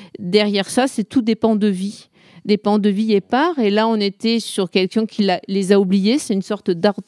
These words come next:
d'acte manqué qui, finalement, grâce à cet acte manqué, bah, aujourd'hui, on en parle. Parce que peut-être elle serait été sombrée dans l'oubli, jetée. Combien de correspondances, euh,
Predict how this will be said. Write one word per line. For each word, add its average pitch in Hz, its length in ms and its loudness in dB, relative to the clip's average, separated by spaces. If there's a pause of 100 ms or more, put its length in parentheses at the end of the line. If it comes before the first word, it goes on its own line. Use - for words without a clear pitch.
d'acte 214 320 2
manqué 214 480 0
qui, 208 180 -8
finalement, 214 480 0
grâce 214 320 0
à 190 60 -2
cet 185 280 -4
acte 208 220 0
manqué, 190 480 0
bah, 175 380 -2
aujourd'hui, 185 360 -2
on 190 120 0
en 180 100 0
parle. 233 360 0 (520)
Parce - 180 -2
que - 80 -2
peut-être 190 480 -2
elle 180 120 0
serait 170 340 -2
été 170 180 -4
sombrée 180 380 0
dans 170 160 0
l'oubli, 175 880 0
jetée. 175 480 -2
Combien 190 320 0
de 185 100 0
correspondances, 175 840 -2
euh, 165 180 -2